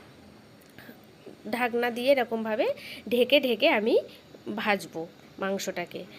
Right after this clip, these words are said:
তারপরে এবারে আমি দিলাম পরিমাণ মতো লবণ, লবণটা দিয়েও আমি এরকম কিছু সময় ঢেকে ঢেকে ভেজে নিয়েছি। তারপরে যখনই আমার একটু ভা-, একটু মনে হয়েছে যে ঠিক আছে, এবারে আমি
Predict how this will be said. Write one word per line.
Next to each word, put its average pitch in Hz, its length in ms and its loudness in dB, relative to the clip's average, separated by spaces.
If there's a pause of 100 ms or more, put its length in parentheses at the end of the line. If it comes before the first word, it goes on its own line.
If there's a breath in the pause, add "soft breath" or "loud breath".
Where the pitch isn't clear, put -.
(320 loud breath)
তারপরে 214 440 2
এবারে 240 320 4
আমি 349 160 4
দিলাম 269 300 2
পরিমাণ 202 440 0
মতো 196 300 0
লবণ, 165 460 0 (540 loud breath)
লবণটা 226 500 2
দিয়েও 311 420 6 (460 loud breath)
আমি 247 360 0 (300 loud breath)
এরকম 240 500 0
কিছু 240 300 -8
সময় 226 360 -2
ঢেকে 214 340 -2
ঢেকে 208 300 -2
ভেজে 214 340 0
নিয়েছি। 180 440 -6 (680 loud breath)
তারপরে 208 640 0 (680 loud breath)
যখনই 269 480 2
আমার 254 320 0
একটু 262 300 0
ভা-, 254 260 -2
একটু 277 440 -2
মনে 262 280 2
হয়েছে 269 340 2
যে 247 280 2
ঠিক 269 220 -2
আছে, 262 300 0
এবারে 233 280 0
আমি 240 280 -2